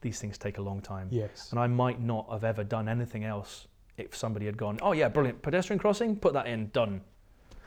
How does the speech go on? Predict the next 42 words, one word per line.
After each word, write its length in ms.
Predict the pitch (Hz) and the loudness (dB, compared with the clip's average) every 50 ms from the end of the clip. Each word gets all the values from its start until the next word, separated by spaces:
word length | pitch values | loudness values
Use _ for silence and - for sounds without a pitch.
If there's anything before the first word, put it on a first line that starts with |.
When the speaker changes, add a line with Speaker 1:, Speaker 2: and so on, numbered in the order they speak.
| - | -4
Speaker 2:
<laughs> 280 | - 123 - - - - | -2 -2 -2 -4 -2 0
Speaker 1:
I 100 | 123 123 | 2 4
might 220 | 123 120 117 110 | 4 4 4 2
never 340 | 120 123 127 120 113 120 113 | 2 4 4 6 6 4 4
have 160 | 113 110 113 | 2 2 2
gone 180 | 110 117 113 110 | 0 2 2 2
anywhere 320 | 110 110 110 107 110 110 | 2 0 2 2 4 4
else. 240 | 123 131 117 110 - | 6 6 4 2 0
That 160 | - 113 92 | -4 -6 -4
might 120 | 107 110 101 | -4 -6 -6
have 100 | 107 104 | -4 -6
just 160 | 113 107 - | -6 -8 -6
been 260 | - 117 107 104 104 113 | -6 -4 -4 -4 -6 -4
all-encompassing 600 | 110 113 107 110 107 - 107 110 107 101 - 107 | -4 -4 -4 -4 -6 -6 -6 -6 -6 -6 -6 -6
and 100 | 104 101 | -6 -4
did 140 | 101 104 104 | -4 -2 -2
everything 320 | 123 123 123 120 113 107 | 0 0 0 -2 -4 -6
for 160 | 107 - 104 | -6 -6 -6
me. 160 | 98 95 95 95 - | -6 -6 -8 0 2
But 180 | 147 123 117 | 4 4 4
Speaker 2:
Mm-hmm. 160 | 104 104 104 104 | 2 0 -2 -4
Speaker 1:
I 400 | - - - - - - - 139 | -6 -10 -18 -20 -20 -6 -4 -2
was 100 | 123 120 | 0 4
waiting 340 | 123 156 185 180 - 117 | 4 4 4 4 0 -4
around 400 | 101 95 120 175 220 196 127 104 | -2 -2 0 0 0 0 -2 -4
for 140 | - - - | -6 -8 -10
so 280 | - - - - 151 170 | -10 -10 -2 2 2 4
long 460 | 175 139 123 127 220 220 135 107 101 | 4 6 6 6 6 4 2 0 -4
for 160 | 101 - 110 | -6 -6 -6
people 300 | - - 123 123 - 120 104 | -2 -2 -2 -2 -2 -6 -6
to 120 | - 117 | -4 -4
recognise 520 | 107 120 156 165 - 156 113 101 95 95 98 | -2 -2 0 -2 -2 -4 -2 -4 -4 -4 -6
this. 360 | - 98 95 - - - - - - | -6 -8 -10 -10 -12 -16 -18 -18 -10
Uh, 320 | - 104 104 107 107 107 110 113 - - - - - - - - | -8 -4 -2 -2 -2 -2 -4 -6 -10 -16 -20 -20 -20 -10 -4 -2
I 40 | |
went 240 | 123 123 123 127 127 - | 0 0 0 0 -2 -4
to, 460 | - 127 123 123 123 120 120 120 120 104 | -2 0 2 2 4 4 4 2 2 0
I 60 | 117 | -2
was 120 | 117 117 | -2 -4
doing 320 | 117 - 127 123 120 117 110 | -2 0 0 0 0 -2 -4
big 360 | 110 - 127 135 139 127 120 | -2 -2 0 2 2 0 0
conferences 840 | - 127 127 123 - 127 104 - - 120 113 110 107 - - - | -2 -4 -4 -2 -4 -8 -8 -4 -4 -2 -2 -2 -4 -6 -10 -12